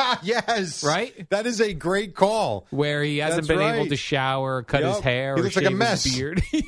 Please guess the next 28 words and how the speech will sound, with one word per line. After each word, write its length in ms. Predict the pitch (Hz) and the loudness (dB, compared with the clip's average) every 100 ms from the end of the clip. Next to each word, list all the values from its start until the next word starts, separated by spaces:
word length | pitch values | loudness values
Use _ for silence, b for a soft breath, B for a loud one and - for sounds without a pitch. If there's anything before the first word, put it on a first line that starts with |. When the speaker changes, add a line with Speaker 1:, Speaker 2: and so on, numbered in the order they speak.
| - | -2
Speaker 2:
Yes, 160 | 208 202 | -2 -2
he 60 | |
Speaker 1:
He 60 | 196 | -4
Speaker 2:
looks 100 | 185 | 0
like 140 | 226 240 | 0 0
a 40 | |
Speaker 1:
does. 100 | 214 | 0
Speaker 2:
mess. 300 | 214 165 127 | -2 -2 -4
He 80 | 165 | -6
looks 160 | 165 165 | -6 -8
like 100 | 156 | -10
he's 120 | 147 | -8
been 160 | 147 175 | -10 -6
eating 240 | 170 147 | -6 -4
rice. 480 | 135 156 139 92 - | -2 -2 -2 -6 -8
Speaker 1:
Did 260 | 151 226 202 | -4 -4 -2
you 100 | 285 | -2
know 160 | 285 | -2
Gary 440 | 214 151 165 190 185 | -2 0 0 0 0
Hogaboom 680 | 127 135 151 156 165 165 | 2 0 0 -2 -2 -4
was 120 | 160 139 | -4 -4
on 180 | 156 151 | -4 -4
Survivor? 560 | 165 147 151 156 151 | -4 -2 -2 -2 -2
Speaker 2:
I 80 | 123 | -4
did 180 | 120 123 | -4 -4
not. 360 | 139 151 92 - _ _ | -4 -4 -6 -12 _ _
Speaker 1:
The 120 | 131 117 | -4 -4
former 280 | 107 151 | -4 -2